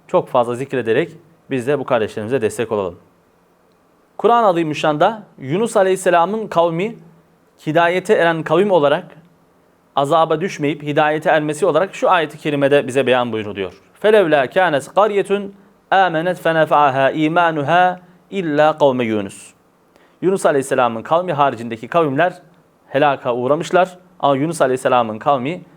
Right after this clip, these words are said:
tevbe edip hidayete bulmuşlar. "Lemmâ âmenû."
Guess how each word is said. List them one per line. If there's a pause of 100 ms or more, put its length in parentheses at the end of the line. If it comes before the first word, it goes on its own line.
(120)
tevbe
edip
hidayete (100)
bulmuşlar. (640)
"Lemmâ
âmenû."